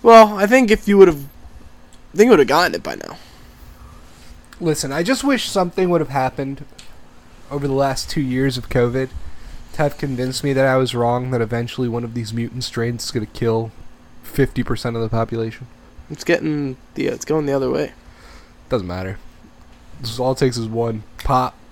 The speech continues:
Speaker 2: This was made in a lab so that the vaccine rollout and the mutations would happen rapidly. I think they wanna, they wanna kill us.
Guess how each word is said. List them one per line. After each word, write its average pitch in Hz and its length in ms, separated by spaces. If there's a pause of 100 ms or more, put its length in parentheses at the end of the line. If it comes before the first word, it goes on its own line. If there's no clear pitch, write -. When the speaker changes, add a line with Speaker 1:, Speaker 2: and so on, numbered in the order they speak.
(560)
Speaker 2:
This 208 180
was 214 160
made 202 300
in 196 120
a 185 60
lab 156 400
so 143 180
that 135 260
the 135 60
vaccine 156 540
rollout 139 540 (800)
and 131 120
the 135 60
mutations 147 640
would 123 120
happen 127 300
rapidly. 113 560
I - 60
think - 180
they 127 80
wanna, 110 400
they 139 100
wanna 120 260
kill 113 260
us. - 260